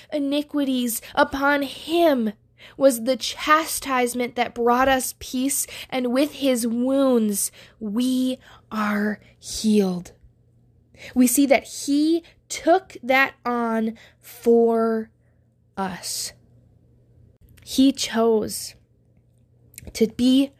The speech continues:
broken for our brokenness. Even though he had done no violence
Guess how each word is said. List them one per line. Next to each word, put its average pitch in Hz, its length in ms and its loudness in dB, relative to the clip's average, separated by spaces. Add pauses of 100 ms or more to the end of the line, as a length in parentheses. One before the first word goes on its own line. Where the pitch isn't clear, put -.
(200)
broken 208 840 -2 (880)
for 214 220 4 (140)
our 202 600 0 (680)
brokenness. 185 960 -6 (1160)
Even 240 400 4
though 214 460 4 (180)
he 254 240 -4
had 208 240 -2
done 208 240 0
no 208 160 2
violence 202 800 -4